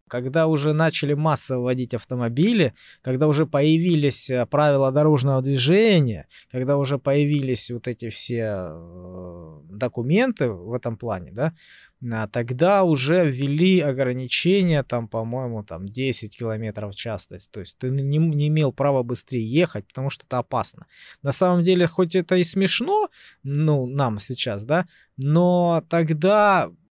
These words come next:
автомобиль выглядел вот вообще по-другому. Я просто смотрел, там у него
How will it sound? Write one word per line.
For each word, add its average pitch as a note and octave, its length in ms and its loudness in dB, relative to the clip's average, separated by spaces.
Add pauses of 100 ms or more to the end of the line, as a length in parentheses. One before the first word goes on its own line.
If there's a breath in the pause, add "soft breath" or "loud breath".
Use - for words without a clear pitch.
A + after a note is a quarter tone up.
автомобиль E3 680 2
выглядел C#3+ 580 2
вот B2+ 440 -6
вообще C3+ 440 0
по-другому. A2 800 -6
Я B2 140 -2
просто B2 340 -6
смотрел, D#3+ 480 -2
там A#2 240 -6 (400 soft breath)
у C3 80 -8
него D#3 460 2